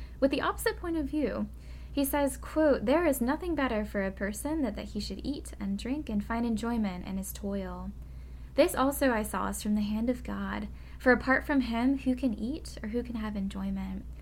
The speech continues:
For to the one who pleases him, God has given wisdom and knowledge and joy.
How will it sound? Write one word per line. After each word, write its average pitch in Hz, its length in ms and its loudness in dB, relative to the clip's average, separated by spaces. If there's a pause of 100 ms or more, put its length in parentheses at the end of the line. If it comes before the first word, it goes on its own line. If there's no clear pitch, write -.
(340)
For 262 140 8
to 262 160 4
the 240 80 4
one 262 240 4
who 294 120 0
pleases 262 500 0
him, 190 280 -2
God 233 320 0
has 262 180 0
given 202 380 -2
wisdom 262 480 0
and 202 180 0
knowledge 220 480 0
and 196 200 -4
joy. 202 540 -6